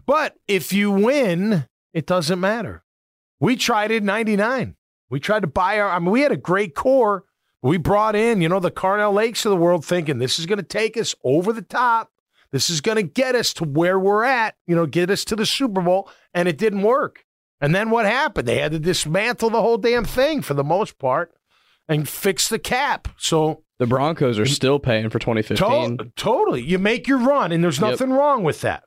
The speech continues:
Speaker 1: But 'cause to say you're a Lombardi Trophy winner, not everybody gets to say that.
Speaker 2: The
Speaker 1: So
Speaker 2: Seahawks.
Speaker 1: it's worth it.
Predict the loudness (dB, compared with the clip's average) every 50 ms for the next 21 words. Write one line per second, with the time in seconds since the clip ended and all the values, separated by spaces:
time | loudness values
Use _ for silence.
0 | _ _ -2 -2 -2 -2 _ _ -4 -4 -4 -4 -4 -4 -2 -2 0 0 0 0
1 | 0 0 2 2 2 2 2 2 2 0 0 0 0 0 0 -2 -4 -2 0 0
2 | 0 0 0 -2 -4 -2 0 0 0 0 0 0 -2 -2 -6 -12 -20 -20 -20 -20
3 | _ _ _ -6 -4 -2 0 0 2 2 2 2 2 2 0 0 -2 -4 -2 0
4 | 2 2 2 0 0 -2 -2 -2 -2 0 2 2 2 2 2 2 2 2 2 2
5 | 2 0 -2 -4 -6 -10 -12 -14